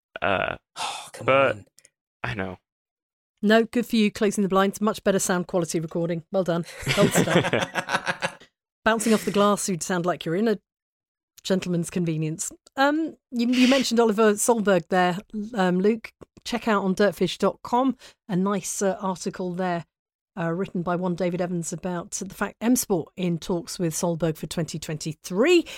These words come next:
Speaker 3: There is so much on the website that you probably have been reading as you've been listening to this podcast. If not, go back, put your feet up, and, um, sit back and have a, have a good catch up on what's happening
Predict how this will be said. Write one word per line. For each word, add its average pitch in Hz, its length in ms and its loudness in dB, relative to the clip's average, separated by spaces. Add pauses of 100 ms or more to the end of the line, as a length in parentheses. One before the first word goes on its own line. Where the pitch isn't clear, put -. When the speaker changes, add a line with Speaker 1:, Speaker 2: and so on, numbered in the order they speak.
(140)
Speaker 3:
There 247 180 0
is 240 100 -2
so 277 420 -2
much 277 340 2
on 262 220 2
the 254 80 0
website 226 720 -2 (420)
that 208 140 -2
you 214 260 2
probably 226 580 0 (360)
have 190 120 -4
been 208 260 2
reading 185 500 0
as 208 160 -4
you've 190 80 0
been 190 140 4
listening 190 300 2
to 202 100 -4
this 175 140 -2
podcast. 180 560 -4
If 165 140 -8
not, 247 180 -2
go 220 140 2
back, 190 360 -4 (280)
put - 140 -6
your - 60 -6
feet 190 260 -2
up, 190 180 -4 (340)
and, 175 320 0
um, 170 320 -2
sit - 220 -4
back - 180 -8
and 175 100 -2
have 180 120 -2
a, 175 140 -2
have 214 140 -2
a 180 100 0 (120)
good - 280 -2
catch - 340 -6
up 180 180 -2
on 180 120 0
what's - 180 -4
happening 175 380 -4